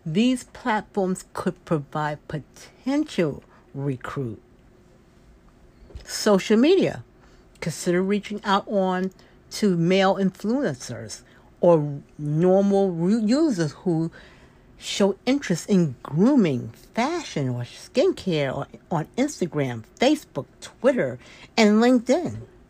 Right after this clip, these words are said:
Networking events. Attend local business networking events. These can be a gold mine of potential candidates looking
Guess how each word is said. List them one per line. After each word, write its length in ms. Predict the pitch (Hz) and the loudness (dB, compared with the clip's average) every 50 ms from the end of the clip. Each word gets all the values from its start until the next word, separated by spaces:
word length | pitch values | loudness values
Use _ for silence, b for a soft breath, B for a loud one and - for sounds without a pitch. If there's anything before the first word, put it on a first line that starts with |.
| - - _ - _ _ _ _ B B B B B B B B B B B B B - | -20 -20 _ -20 _ _ _ _ B B B B B B B B B B B B B -8
Networking 560 | 302 320 403 571 - 370 254 220 220 - 165 147 | -4 -2 -2 -2 2 2 2 2 2 0 -2 -2
events. 460 | 127 123 139 120 104 - - - - - _ b b b b _ - | -2 -4 -6 -8 -8 -12 -18 -20 -20 -20 _ b b b b _ 0
Attend 640 | 220 202 - - - - - 254 254 254 262 269 254 - - | 0 0 0 -4 -6 -2 0 2 4 4 2 0 -2 -4 -6
local 500 | - 175 180 190 175 180 185 - 214 214 | -4 0 2 2 2 2 2 0 0 0
business 420 | 196 165 156 165 156 165 165 156 | 0 -2 -2 -2 -2 -2 -4 -4
networking 600 | - - 156 160 151 131 151 151 139 - 143 127 | -4 -4 -4 -4 -4 -4 -6 -6 -4 -4 -4 -4
events. 360 | 127 123 131 127 127 139 - - - - | -4 -4 -6 -6 -8 -10 -14 -16 -6 -2
These 240 | 185 214 226 220 | 0 0 0 0
can 300 | - - 196 165 151 147 | -2 -4 -4 -4 -4 -4
be 240 | 139 143 147 147 - - | -6 -8 -8 -8 -10 -10
a 140 | 151 147 139 143 143 127 123 113 - _ _ _ | -8 -8 -6 -6 -8 -8 -10 -12 -16 _ _ _
gold 540 | - 185 190 202 214 220 220 214 196 180 151 | 0 4 6 6 8 8 8 8 8 6 4
mine 400 | 135 143 139 135 131 120 123 131 B B B B B B B - _ - | 0 -4 -4 -4 -6 -8 -10 -12 B B B B B B B -12 _ -6
of 200 | 160 143 - _ | -6 -6 -6 _
potential 600 | - 139 - - - - 180 165 - - - 143 | -10 -10 -10 -8 -4 -4 -4 -4 -4 -4 -6 -6
candidates 560 | 127 - - - 160 147 143 135 135 135 127 - 127 | -6 -6 -6 -4 -4 -4 -4 -4 -6 -6 -8 -6 -6
looking 320 | 131 143 - - 147 127 | -6 -6 -4 -6 -8 -8